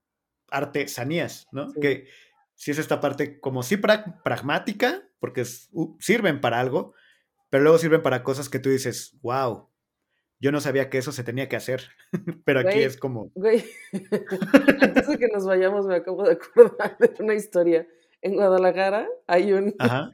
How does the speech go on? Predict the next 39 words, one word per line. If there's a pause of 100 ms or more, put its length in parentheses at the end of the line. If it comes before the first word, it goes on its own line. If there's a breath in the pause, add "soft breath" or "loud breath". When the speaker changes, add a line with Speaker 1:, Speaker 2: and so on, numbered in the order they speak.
(160 loud breath)
Speaker 2:
<laughs>
hay
un
lugar
donde
te
sirven,
eh,
chocolate,
chocolate
y
churros
y
así. (580)
Y
entonces
Speaker 1:
Ajá.
Speaker 2:
tú
puedes
pedir
así
como (240)
con
espuma (480)
y
te
hacen
así
con
el
chic,
chic,
chic,
con
el
que
tú
dices,
¿no?